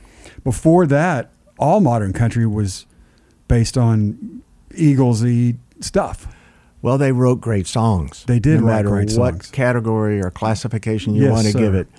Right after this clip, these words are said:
Speaker 1: That's right.
Speaker 2: they were great songs.
Speaker 1: Yep.
Speaker 2: You know, just fantastic. And if the, if there's a con-, contribution to country music and a continuation of influence, it was that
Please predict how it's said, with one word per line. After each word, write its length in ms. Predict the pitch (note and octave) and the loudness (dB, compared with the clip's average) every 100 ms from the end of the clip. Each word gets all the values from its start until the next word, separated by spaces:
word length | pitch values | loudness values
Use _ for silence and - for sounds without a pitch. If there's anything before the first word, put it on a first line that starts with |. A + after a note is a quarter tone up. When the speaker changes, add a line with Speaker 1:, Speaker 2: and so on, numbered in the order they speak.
| - | -4
Speaker 1:
That's 220 | B2+ - | -2 0
right. 100 | A2+ | 0
Speaker 2:
they 120 | A#2+ | 0
were 200 | A#2+ G2 | 0 -2
great 680 | F2+ G2+ A2 B2 A#2+ A2 - _ _ | -6 -6 -2 0 2 0 -6 _ _
songs. 680 | - - G2+ D#2 C#2 A#1+ - | -14 -4 -2 -2 -6 -12 -6
Speaker 1:
Yep. 280 | A2 A2+ - | 0 0 0
Speaker 2:
You 80 | F#2 | -6
know, 80 | D#2+ | -6
just 320 | G2+ G#2 - _ - | -6 -6 -8 _ -8
fantastic. 960 | B2+ B2+ A2 - G#2 F#2 - C2 - - | -2 0 0 -4 -10 -10 -10 -16 -18 -12
And 580 | A2 G2+ F#2+ F#2+ F#2 F2 _ _ - | -6 -4 -2 -2 -4 -8 _ _ -8
if 240 | G#2 - | -8 -6
the, 200 | B2+ B2 _ | -8 -8 _
if 160 | - F#2+ | -8 -6
there's 240 | G#2 G2 | -4 -4
a 220 | F2 E2+ D#2+ _ | -4 -6 -10 _
con-, 280 | - C3+ A#2+ - | -6 -4 -4 -4
contribution 680 | C3 A#2+ F#2+ G2+ G#2 F#2+ F2 | -4 -2 -4 -4 -4 -4 -6
to 100 | F2 | -6
country 400 | A#2 G2 - F2+ | -4 -6 -4 -4
music 400 | F#2 F2 F2+ F2 | -4 -4 -6 -4
and 160 | E2+ | -4
a 140 | E2+ D2+ | -4 -4
continuation 1040 | - F2+ - A2 F#2+ G2 B2+ - C#2+ C#2+ | -6 -4 -2 0 2 2 0 -2 -6 -6
of 220 | D#2+ E2 F2 | -6 -6 -2
influence, 720 | G#2+ C3 - F2 D2 - F2 | 0 0 -2 -6 -6 -10 -8
it 120 | E2+ | -6
was 280 | G2 F#2+ E2+ | -4 -4 -4
that 220 | F2+ F2 | -6 -6